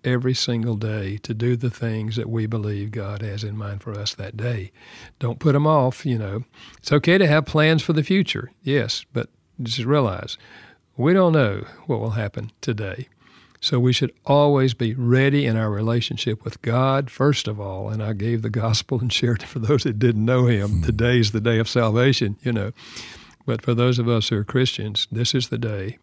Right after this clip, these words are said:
Speaker 1: the Lord has gave, given us. So let's use it in a positive way to impact others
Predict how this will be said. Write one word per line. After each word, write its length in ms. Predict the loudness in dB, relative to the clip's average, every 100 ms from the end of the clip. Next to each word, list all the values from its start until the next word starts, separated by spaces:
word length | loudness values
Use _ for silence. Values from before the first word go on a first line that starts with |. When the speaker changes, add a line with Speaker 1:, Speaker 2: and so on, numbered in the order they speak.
| _
Speaker 1:
the 80 | -6
Lord 220 | -4 -2
has 100 | -4
gave, 320 | -6 -8 -6
given 260 | -4 -4 0
us. 340 | 0 0 -2 -4 -10 -20 -6
So 180 | -2 -2
let's 300 | 0 0 4
use 240 | 6 6
it 140 | 2 -6 -8
in 100 | -8
a 60 | -6
positive 520 | -2 -2 -2 -2 -4
way 340 | -4 -6 -10 -10
to 120 | -6
impact 500 | -6 -4 -4 -4 -4
others 380 | -6 -6 -8